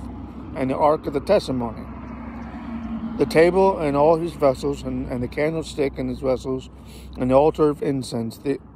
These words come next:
the altar of burnt, o-, burnt offering with all his vessels, and the laver, uh, and his foot. Thou shalt sanctify them, that they may be most holy. Whatsoever toucheth them shall be holy. Thou shalt anoint Aaron and his sons, and consecrate them, that they may minister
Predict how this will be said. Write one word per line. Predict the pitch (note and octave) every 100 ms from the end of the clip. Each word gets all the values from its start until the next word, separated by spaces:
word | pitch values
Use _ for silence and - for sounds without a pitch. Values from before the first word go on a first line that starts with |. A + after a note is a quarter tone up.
| - D#3+
the | C3+
altar | C#3 D#3+ E3
of | C#3 -
burnt, | D#3 F#3+
o-, | - - - - C#3+
burnt | D3+ F3
offering | F3 E3 D#3+ E3 E3 D3+
with | C#3+
all | D3+ C#3 D3
his | D3+
vessels, | C3+ B2+ C3+ B2 - - - - -
and | B2
the | B2
laver, | C3+ C#3+ C#3 C3+
uh, | B2+ C#3 B2+ B2+
and | B2
his | B2+ B2
foot. | A#2 - - - - - - - - - - - -
Thou | D3 C#3+
shalt | D#3 C#3+
sanctify | F3+ G3+ G3 F#3 D#3 C3+
them, | C#3 C#3+ D3+
that | C3
they | C#3+ C#3
may | C3+ C3
be | C3+ C3
most | C3+ F3 -
holy. | D3 C3 B2+ B2 - - - -
Whatsoever | C#3+ D3 D3+ C#3+ C3
toucheth | B2+ D#3 F3 F3+ C3+
them | C#3+ C3+
shall | - B2 A#2
be | C3
holy. | C3 E3+ B2 - - - - - - - - - - - - - -
Thou | C#3+ D#3
shalt | - D#3 D#3
anoint | E3 C#3+ D3+ F#3 -
Aaron | E3 D#3+ E3
and | D#3+ F3
his | E3+
sons, | D3+ C3 C3
and | B2+ A#2+
consecrate | D#3 E3 - D3+ C#3+ C#3
them, | C3+ C3+
that | D3+ E3
they | C3+ C3
may | C3+ B2+
minister | C3+ F3 F#3+ - C#3 B2+